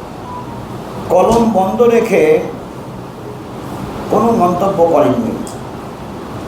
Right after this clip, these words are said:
ফলে এবারে নির্বাচন কমিশন কি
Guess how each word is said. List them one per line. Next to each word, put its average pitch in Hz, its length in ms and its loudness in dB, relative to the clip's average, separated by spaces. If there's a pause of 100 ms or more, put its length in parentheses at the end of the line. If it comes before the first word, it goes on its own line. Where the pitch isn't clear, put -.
(180)
ফলে 185 260 6 (1500)
এবারে 202 360 6 (100)
নির্বাচন 202 500 0 (100)
কমিশন 202 560 2 (1160)
কি 175 100 -4